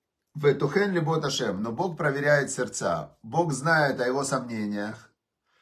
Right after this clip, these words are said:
Бог знает, что он вначале знал, и преступник знал, что нельзя это делать, и человек знал, что врачи ему запретили есть.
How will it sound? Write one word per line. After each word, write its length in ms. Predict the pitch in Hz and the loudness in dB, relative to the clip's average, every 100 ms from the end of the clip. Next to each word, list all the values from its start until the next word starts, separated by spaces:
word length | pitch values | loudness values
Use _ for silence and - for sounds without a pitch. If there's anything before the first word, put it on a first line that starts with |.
| _ - | _ -14
Бог 280 | 113 160 165 | 2 4 4
знает, 400 | 139 175 170 151 | 4 4 4 0
что 180 | - 151 | -2 0
он 140 | 147 | 0
вначале 560 | 131 147 147 165 151 135 | 0 -2 2 2 2 -2
знал, 540 | 107 139 160 143 107 | -2 2 6 6 2
и 180 | - 139 | -6 -8
преступник 540 | 156 151 185 151 156 | -4 -2 -2 -2 -4
знал, 260 | 131 147 135 | -2 -2 -2
что 160 | 127 131 | -4 -6
нельзя 280 | 131 123 127 | -6 0 2
это 240 | 117 120 | 2 -2
делать, 440 | 120 120 117 107 - | -4 -2 -4 -6 -6
и 120 | 151 | -4
человек 280 | 151 170 151 | -2 -2 -2
знал, 260 | 139 147 135 | 0 0 -2
что 160 | - | -4
врачи 280 | 127 120 139 | -4 -4 -6
ему 120 | 127 | -6
запретили 540 | 120 110 117 117 120 117 | -6 -8 -8 -8 -6 -4
есть. 360 | 117 104 - | -4 -6 -8